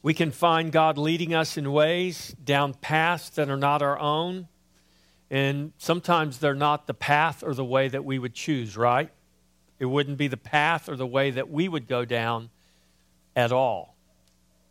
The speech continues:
We can resist, we can protest, but God has a way of getting us where we would not choose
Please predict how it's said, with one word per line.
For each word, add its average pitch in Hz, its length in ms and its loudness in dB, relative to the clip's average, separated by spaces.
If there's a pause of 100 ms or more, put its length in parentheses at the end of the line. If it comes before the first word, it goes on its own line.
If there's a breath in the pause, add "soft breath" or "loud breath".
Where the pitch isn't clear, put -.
(720 soft breath)
We 147 120 0
can 151 180 0
resist, 139 640 0
we 139 100 -6
can 127 160 -8
protest, 165 760 0
but 160 140 -14
God 147 280 2
has 156 280 0
a 165 60 -2
way 151 220 2
of 127 180 -6
getting 151 380 2
us 123 280 -2
where 135 220 2
we 143 300 0
would 147 320 -2
not 135 320 -2
choose 135 580 -6